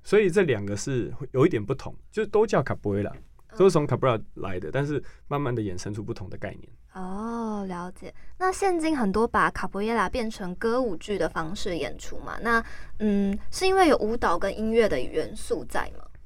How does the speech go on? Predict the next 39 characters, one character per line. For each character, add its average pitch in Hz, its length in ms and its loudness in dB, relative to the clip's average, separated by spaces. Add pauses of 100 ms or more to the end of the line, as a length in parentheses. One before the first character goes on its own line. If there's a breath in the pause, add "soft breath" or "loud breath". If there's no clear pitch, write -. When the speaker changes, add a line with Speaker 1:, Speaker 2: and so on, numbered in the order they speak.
(180)
Speaker 1:
对， - 240 4
因 180 80 0
为 226 140 2
Capoeira 165 400 4
那 165 140 2
时 - 140 -2
候 147 140 4
有， 123 240 4
呃， 113 160 -2
我 107 80 0
刚 160 140 0
刚 151 60 0
有 139 80 2
讲， 107 180 -4
就 110 100 -2
是 123 80 0
它 127 220 -2
是 123 300 -2
融 110 260 -4
合 110 140 -2
了 101 100 -4 (140)
音 120 200 0
乐 123 300 2
跟 107 180 -4
舞 101 200 -6
蹈， 101 180 -6
为 131 140 0
了 113 120 2
要 120 240 0
让 117 280 0
人 101 160 -4
家 113 160 0
以 98 40 -2
为 - 100 -6
他 95 100 -8
们 95 100 -6
在 95 100 -4
跳 82 200 -8
舞， - 80 -8